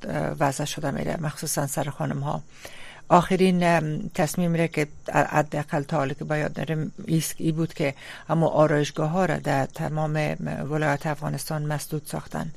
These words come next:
و گفته می‌شه که حدود شصت هزار خانم، اه، وظیفه خود از دست داده. دمو م-، دمو قسمت هم گفته شد که اکثریت دو خانم ها کسایی بودن که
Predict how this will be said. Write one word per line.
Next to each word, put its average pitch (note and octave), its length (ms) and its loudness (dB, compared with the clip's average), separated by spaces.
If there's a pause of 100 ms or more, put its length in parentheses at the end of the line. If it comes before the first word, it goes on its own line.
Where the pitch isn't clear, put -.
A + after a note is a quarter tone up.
(580)
و D#3+ 140 8
گفته D#3 280 0
می‌شه D#3+ 280 2
که D#3+ 160 0 (100)
حدود D3+ 480 2 (340)
شصت - 360 0
هزار D#3 380 -4
خانم، D3 320 -4 (540)
اه، D#3 360 -2 (300)
وظیفه D#3+ 400 2
خود D#3 180 -4
از C3+ 260 0
دست C#3+ 220 -4
داده. - 300 -6 (640)
دمو F#3+ 260 10
م-، F#3+ 160 8
دمو F3+ 680 4
قسمت D#3+ 340 0
هم D3+ 140 0
گفته D3+ 280 -2
شد D#3 200 -4
که D#3 220 0
اکثریت D3+ 420 -2
دو D3 180 -4
خانم D3 320 -2
ها D#3 160 -2
کسایی D3+ 280 -4
بودن D3+ 380 -6
که D3+ 180 -8